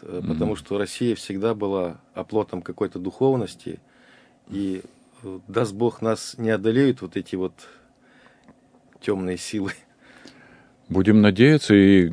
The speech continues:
Speaker 2: э, но Господь, Он же и врач, э, наших душ и телес, и поэтому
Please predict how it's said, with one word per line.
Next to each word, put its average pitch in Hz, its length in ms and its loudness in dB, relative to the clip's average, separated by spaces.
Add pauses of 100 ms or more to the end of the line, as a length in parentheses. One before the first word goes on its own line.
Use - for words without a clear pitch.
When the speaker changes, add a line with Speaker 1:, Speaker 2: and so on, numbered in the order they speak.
(160)
Speaker 2:
э, 85 720 0
но 95 360 2
Господь, 92 500 4
Он 92 140 2
же 85 420 2
и 82 240 0
врач, 92 520 6 (120)
э, 80 280 -6 (120)
наших 73 440 -4
душ 80 280 0
и 73 80 -2
телес, 82 480 2 (400)
и - 100 -6
поэтому 85 720 2